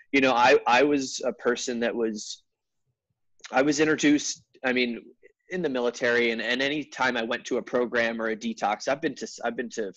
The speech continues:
four treatment centers. I've been to, like, about six detoxes. Um, you know, I've, I've done quite, I've done a few, I mean, not, <laughs> not as many as other people I know, but I mean, I, I've done enough to have been around. And most, I mean, some of them do offer smart recovery,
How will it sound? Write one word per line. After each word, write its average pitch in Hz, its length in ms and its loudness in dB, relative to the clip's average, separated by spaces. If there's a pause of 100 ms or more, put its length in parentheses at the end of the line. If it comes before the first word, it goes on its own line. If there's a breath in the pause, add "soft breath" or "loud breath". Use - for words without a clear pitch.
four 139 360 -4
treatment 110 360 -8
centers. 101 460 -10
I've 107 120 -6
been 110 100 -8
to, 110 100 -8
like, 101 200 -8
about 107 260 -8
six - 360 -6
detoxes. 101 840 -8 (560 loud breath)
Um, 101 600 -10 (180)
you 135 120 -2
know, 120 100 -2
I've, 110 200 0 (120)
I've 120 140 -2
done 120 240 -2
quite, - 240 -4
I've 123 140 0
done 123 160 2
a 110 60 -4
few, 156 680 -2
I 117 80 -2
mean, 120 180 -2
not, 127 220 0 (320)
<laughs> - 180 -10
not 143 200 2
as 135 100 -4
many 131 220 0
as 120 100 -4
other 131 160 2
people - 380 -4
I 123 80 2
know, 117 240 -2
but 120 280 -2
I 123 80 -2
mean, 123 140 -6
I, 123 180 2
I've 131 120 2
done 175 180 2
enough 139 380 -2
to 127 160 -4
have 117 180 -2
been 123 140 0
around. 127 500 -4 (720 loud breath)
And 127 180 -2
most, 139 400 0
I 143 60 0
mean, 147 220 -4
some 170 200 -4
of 185 80 -2
them 151 160 -2
do 127 220 0
offer 113 480 0
smart 120 380 -2
recovery, 120 800 0